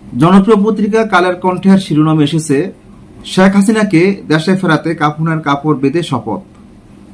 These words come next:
সম্মানিত দর্শক শ্রোতা, আমরা দুই তিন দিন ধরে দেখতাছি যে গোপালগঞ্জের যে আওয়ামী লীগ পরিবারের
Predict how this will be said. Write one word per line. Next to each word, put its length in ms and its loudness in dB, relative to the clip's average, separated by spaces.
সম্মানিত 360 2
দর্শক 120 -4
শ্রোতা, 260 0
আমরা 520 -2
দুই 260 0
তিন 180 0
দিন 160 -4
ধরে 180 2
দেখতাছি 640 -4
যে 140 -2
গোপালগঞ্জের 920 -2
যে 300 0
আওয়ামী 340 0
লীগ 120 0
পরিবারের 560 0